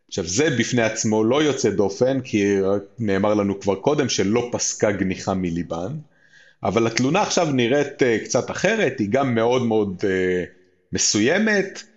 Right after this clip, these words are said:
ויש בה סיכום עגום של החיים שלהם, כן? עד כדי כך עגום שהיא גורמת לתגובה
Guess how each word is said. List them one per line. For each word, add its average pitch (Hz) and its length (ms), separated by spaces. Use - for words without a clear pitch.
ויש 165 220
בה 180 120
סיכום - 560
עגום 143 400
של 135 180
החיים 127 340
שלהם, - 360
כן? 110 220
עד 147 180
כדי 139 240
כך 156 200
עגום 190 300
שהיא 139 260
גורמת 143 420
לתגובה 117 680